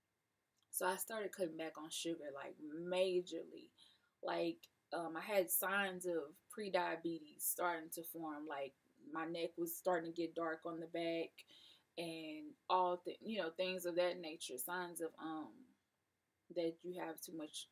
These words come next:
sugar in your blood. So I got that under control, my husband as well, and I have this dream,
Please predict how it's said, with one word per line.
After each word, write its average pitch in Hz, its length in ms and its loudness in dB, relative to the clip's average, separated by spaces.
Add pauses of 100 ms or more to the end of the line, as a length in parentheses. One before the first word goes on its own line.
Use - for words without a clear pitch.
sugar 165 340 -2 (100)
in 110 60 -14
your 123 160 -12
blood. - 260 -6 (1040)
So 170 500 4 (140)
I 196 140 6
got 214 240 0
that 220 140 -2
under 202 180 -2
control, 185 880 6
my 156 60 -14
husband 190 480 4
as 165 180 -4
well, 185 400 8
and 175 120 -4
I 170 40 -2
have 170 300 -6
this 165 200 -2
dream, 202 540 -2